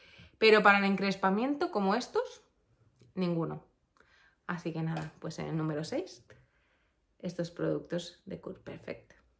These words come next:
En el número cinco voy a poner este contorno de ojos de, de Balance Me con vitamina C. Lo empecé usando así para probarlo simplemente porque me vino en una cajita, ahora no recuerdo en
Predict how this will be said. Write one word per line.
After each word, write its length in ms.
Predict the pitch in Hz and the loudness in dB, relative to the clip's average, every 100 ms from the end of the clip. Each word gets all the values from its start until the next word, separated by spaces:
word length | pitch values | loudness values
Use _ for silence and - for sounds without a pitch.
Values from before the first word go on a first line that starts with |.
| _ | _
En 160 | 302 339 | 2 4
el 140 | 277 | 4
número 320 | 240 254 196 185 | 4 4 6 4
cinco 680 | - 185 180 254 381 - - - - - | 2 0 2 2 0 -2 -6 -8 -8 0
voy 220 | 233 269 | 6 6
a 120 | 262 | 6
poner 360 | 233 233 240 - | 2 0 -2 -2
este 260 | 240 - 240 | -6 -2 0
contorno 500 | 208 196 208 214 208 | 0 0 0 2 2
de 180 | 185 | 4
ojos 400 | 170 175 214 214 | 2 0 -2 -4
de, 680 | 196 180 - 143 139 - - _ _ - - _ | -4 -4 -4 -6 -8 -10 -16 _ _ -20 -20 _
de 140 | 185 185 | 2 6
Balance 440 | 185 180 180 - | 6 6 2 -2
Me 260 | 208 311 - - - - - _ _ | -4 -4 -10 -20 -20 -20 -20 _ _
con 220 | - 247 | 4 6
vitamina 500 | 233 202 180 180 180 | 6 6 4 4 0
C. 340 | 175 - 156 - _ - | -2 -6 -8 -8 _ 0
Lo 80 | 214 | 2
empecé 420 | 208 208 240 269 | 4 2 4 6
usando 360 | 269 254 254 | 6 6 4
así 180 | 226 233 | 2 -2
para 440 | - - 160 151 151 | -6 -2 2 2 0
probarlo 440 | 170 170 190 190 | 0 0 2 0
simplemente 840 | 190 190 180 180 190 208 208 185 | 0 0 0 2 2 0 0 -2
porque 480 | 170 170 - 170 160 | 0 -4 -4 -4 -4
me 140 | 160 | -2
vino 240 | 160 170 190 | -2 0 2
en 60 | |
una 200 | 185 185 | 2 2
cajita, 480 | 170 160 180 170 185 | 0 -6 -6 -4 -2
ahora 140 | 180 175 | 0 0
no 120 | 170 | -2
recuerdo 420 | 160 160 170 165 | -4 -4 -4 -2
en 160 | 165 | -4